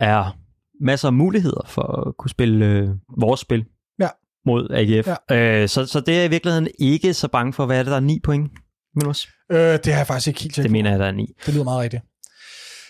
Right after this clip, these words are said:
Speaker 2: Men, men okay, hvad er det så egentlig, vi spiller for mod Aalborg?
Speaker 1: Vi skal have kørt en ny trup sammen.
Speaker 2: Mhm.
Speaker 1: Vi skal have det der, øh, Mo Kauf. Det er to spillere med stort potentiale.
Speaker 2: Mhm.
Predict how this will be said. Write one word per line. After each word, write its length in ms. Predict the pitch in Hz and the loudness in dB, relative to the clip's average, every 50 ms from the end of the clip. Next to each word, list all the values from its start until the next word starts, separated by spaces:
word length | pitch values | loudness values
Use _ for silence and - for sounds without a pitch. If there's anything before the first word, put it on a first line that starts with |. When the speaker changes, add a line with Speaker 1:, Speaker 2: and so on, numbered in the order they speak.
| _ _ - | _ _ -2
Speaker 2:
Men, 160 | 175 170 165 156 | -2 -2 -2 -2
men 120 | 156 165 165 165 - - | -2 -4 -4 -6 -10 -4
okay, 200 | - 151 - 160 | -4 -2 -2 0
hvad 200 | 139 151 175 180 | 0 2 2 4
er 40 | 170 | 2
det 100 | 175 185 | 2 2
så 120 | - 196 180 | 2 2 2
egentlig, 220 | 185 190 180 175 | 2 2 2 0
vi 40 | 165 | 0
spiller 260 | - - 175 185 190 | 0 2 0 0 2
for 120 | - 170 | 2 2
mod 160 | 165 165 156 143 | 2 4 4 4
Aalborg? 340 | 151 151 175 170 143 - - - - - - - - - - - _ _ _ _ _ - | 2 2 0 -4 -4 -10 -14 -14 -14 -14 -18 -20 -20 -20 -20 -20 _ _ _ _ _ -2
Speaker 1:
Vi 80 | 120 127 | 0 0
skal 240 | - - - 185 | 0 0 0 0
have 100 | 165 160 | 0 0
kørt 240 | - - 165 156 - 156 | 0 0 0 0 2 2
en 140 | 143 135 | 2 4
ny 200 | 160 190 180 - - | 4 2 0 -2 -4
trup 320 | - - 196 196 - - - - - - - | 0 0 0 0 0 -4 -6 -6 -6 -10 -10
sammen. 360 | - - 175 170 170 - 175 - - _ | -4 -2 -2 -2 -2 -6 -12 -14 -8 _
Speaker 2:
Mhm. 220 | 147 135 196 226 - _ _ - | -2 0 0 -2 -2 _ _ -2
Speaker 1:
Vi 80 | 127 | -2
skal 200 | 131 - - 165 | 0 2 0 0
have 80 | 151 143 | 2 2
det 140 | - 151 147 | 0 0 2
der, 200 | 151 139 131 127 | 2 2 2 2
øh, 540 | 123 117 113 113 110 110 110 110 107 101 101 | 4 4 4 4 4 4 4 4 2 2 2
Mo 240 | 107 123 147 160 147 147 127 - - | 2 2 2 0 -2 -6 -10 -6 -2
Kauf. 280 | - 127 127 143 - - - - - - - - - _ _ _ _ _ - - | 0 0 0 -2 -4 -10 -14 -16 -16 -16 -20 -20 -20 _ _ _ _ _ -8 -6
Det 60 | 107 | -6
er 60 | 95 | -4
to 200 | - 123 - - | -2 -2 -2 -2
spillere 340 | - - 139 131 147 151 143 | 0 0 0 2 2 2 2
med 340 | 135 120 110 101 104 104 101 | 2 2 4 4 2 0 0
stort 220 | - 156 156 - | -2 -4 -4 -2
potentiale. 560 | - 135 120 117 104 95 113 107 123 165 180 - | -2 0 2 2 2 2 2 2 2 0 0 -2
Speaker 2:
Mhm. 140 | 120 131 | -4 -6